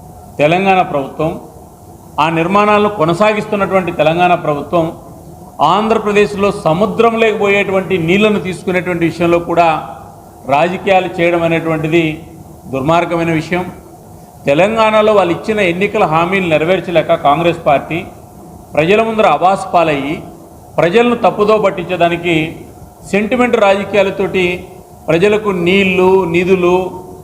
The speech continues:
నియామకాలంటే ఎమోషనల్తో కూడుకున్న అంశాలు కాబట్టి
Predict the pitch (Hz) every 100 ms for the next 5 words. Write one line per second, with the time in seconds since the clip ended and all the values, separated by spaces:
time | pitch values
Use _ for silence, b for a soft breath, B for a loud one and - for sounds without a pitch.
0 | - - 151 180 196 190 185 175 170 156
1 | 175 165 165 - 147 170 214 214 208 190
2 | 190 - - 190 170 160 180 175 160 160
3 | 156 170 160